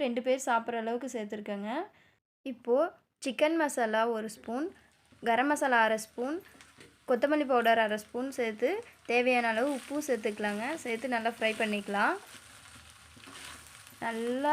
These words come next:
கிளறி விடுங்க, இல்லைன்னா நம்ம கொட்டின மசாலாலாம் அங்கங்கே திட்டு திட்டா நின்றுக்கும்.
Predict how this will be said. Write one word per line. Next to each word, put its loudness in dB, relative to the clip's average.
கிளறி 0
விடுங்க, -4
இல்லைன்னா -4
நம்ம -4
கொட்டின -4
மசாலாலாம் -2
அங்கங்கே -6
திட்டு -6
திட்டா -2
நின்றுக்கும். -4